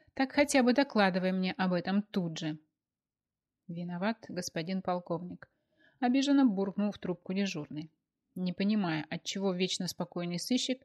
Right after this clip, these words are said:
на этот раз так взбесился. "Конечно, виноват", Гуров ничуть не смягчил тона. "Пять минут у тебя, чтобы узнать мне адрес этого человека.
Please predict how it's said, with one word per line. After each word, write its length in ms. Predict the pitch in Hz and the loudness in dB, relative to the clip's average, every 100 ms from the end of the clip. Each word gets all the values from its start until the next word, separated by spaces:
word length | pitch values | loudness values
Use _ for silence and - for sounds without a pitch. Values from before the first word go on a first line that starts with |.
| _ _ _ - | _ _ _ -2
на 140 | 247 | 2
этот 220 | 254 269 | 2 0
раз 240 | 220 185 - | 0 -2 -4
так 260 | - 165 | -6 -6
взбесился. 680 | - 175 185 - 151 - - - _ _ _ _ _ _ _ _ _ _ | -8 -6 -6 -6 -10 -12 -18 -20 _ _ _ _ _ _ _ _ _ _
"Конечно, 540 | - 185 220 262 233 220 | -8 -2 0 0 0 0
виноват", 500 | 214 214 208 202 - _ _ _ _ | 0 -2 -2 -6 -10 _ _ _ _
Гуров 380 | 185 185 240 262 226 | -8 -2 0 0 0
ничуть 440 | 196 190 190 - | 0 0 -6 -4
не 140 | 190 | -6
смягчил 460 | 180 180 175 - 185 | -6 -8 -8 -8 -8
тона. 360 | - 156 170 180 _ _ _ _ _ | -6 -8 -8 -14 _ _ _ _ _
"Пять 260 | 233 226 262 | 2 4 6
минут 320 | 269 247 185 | 8 8 4
у 40 | |
тебя, 340 | 170 160 156 - | -4 -6 -6 -6
чтобы 360 | - - 202 202 | -8 -2 0 0
узнать 420 | 196 202 185 - | 0 0 -2 -4
мне 240 | 202 202 | -2 0
адрес 340 | 185 165 165 - | 0 -4 -8 -8
этого 300 | 180 - 170 | -6 -4 -6
человека. 640 | 165 185 175 160 - - | -6 -6 -4 -6 -10 -18